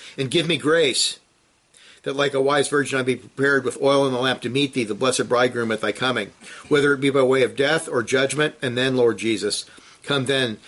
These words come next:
thou wilt. Even, Lord Jesus, come quickly. These and all other graces which thou knowest needful and necessary for me this day and evermore, I humbly beg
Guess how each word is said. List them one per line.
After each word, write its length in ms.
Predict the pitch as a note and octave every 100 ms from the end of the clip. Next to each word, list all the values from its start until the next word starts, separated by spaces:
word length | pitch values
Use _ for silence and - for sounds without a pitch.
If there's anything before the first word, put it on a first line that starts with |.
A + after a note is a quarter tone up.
| -
thou 180 | - A#2+
wilt. 380 | A#2+ C3+ A2 - _ -
Even, 240 | E3 D#3 D3+
Lord 180 | C3+
Jesus, 280 | B2+ C3 A#2+
come 180 | - A#2+
quickly. 440 | - D#3 - G2 - _ - -
These 240 | D#3 D#3+
and 100 | D3+
all 160 | D3+ D3
other 180 | D3 C#3
graces 420 | B2+ C#3+ C#3 A#2
which 180 | C3 -
thou 140 | B2+
knowest 360 | B2 C3+ C3 -
needful 320 | D3 C#3 C3+
and 100 | B2
necessary 480 | C3 B2 A#2+ C3 A#2
for 120 | A#2+
me 160 | A#2+ B2+
this 200 | A#2 -
day 180 | A#2+
and 120 | A#2 A2+
evermore, 520 | A#2+ A#2 A#2+ A#2+ A2
I 40 |
humbly 300 | A2 B2+ B2+
beg 480 | A2 C3 C3+ A#2+ G2